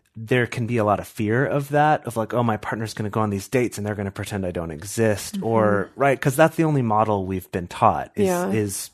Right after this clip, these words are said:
Speaker 1: being shady,
Speaker 2: Yes.
Speaker 1: right? Is,
Speaker 2: Yeah.
Speaker 1: is cheating, is being secretive. So it kinda helps to establish, like,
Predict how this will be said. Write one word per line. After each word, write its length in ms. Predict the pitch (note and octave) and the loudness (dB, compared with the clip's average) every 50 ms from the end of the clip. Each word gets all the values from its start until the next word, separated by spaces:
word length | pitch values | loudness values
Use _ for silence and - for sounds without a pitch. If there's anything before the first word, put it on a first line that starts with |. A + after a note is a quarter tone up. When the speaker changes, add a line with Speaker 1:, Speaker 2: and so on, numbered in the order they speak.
| - | -8
Speaker 1:
being 220 | - G#2+ G#2+ A2 A#2 | -6 -4 -2 -2 -2
shady, 460 | A2+ - D#3 D#3 A#2+ F2+ D#2+ C#2+ - _ - - - - | 0 0 2 2 2 0 -4 -10 -12 _ -20 -20 -12 -6
Speaker 2:
Yes. 180 | - D#2+ E2 A2+ | -2 0 2 4
Speaker 1:
right? 300 | A2+ A#2+ A#2+ A#2+ - - | 6 6 6 4 2 0
Is, 300 | A#2 A2+ G#2 G2 - - | 0 0 0 -2 -2 0
Speaker 2:
Yeah. 140 | G3+ F#3+ F#3+ | 0 2 2
Speaker 1:
is 160 | F#3+ G3 F#3+ | 2 0 -2
cheating, 340 | - - D3 C3+ A#2 G#2+ F#2+ | 0 0 2 2 2 0 -2
is 120 | F#2 F#2 | -4 -4
being 240 | - - G#2+ G2 F#2+ | -4 -4 -4 -4 -4
secretive. 760 | - - - G#2+ G2 - - F#2 - - - - D#2 - - | -6 -8 -6 -6 -6 -8 -8 -10 -10 -10 -10 -12 -12 -12 -10
So 220 | - - B2 A#2 | -2 0 2 2
it 160 | A#2 A#2 A2+ - | 2 2 0 0
kinda 220 | - D#3 C#3 A#2 | 0 0 0 2
helps 340 | G#2+ C3+ B2 G#2 - - - | 4 4 4 4 4 -6 -6
to 140 | - G#2+ G2+ | -2 -2 -2
establish, 640 | F#2+ - - - G2+ G2+ G2+ G2 F2 E2+ F#2 - - | -2 -2 0 0 2 2 2 0 -2 -6 -6 -6 -6
like, 400 | G2+ F2+ E2 D#2 - - - - | -4 -4 -4 -4 -6 -10 -18 -20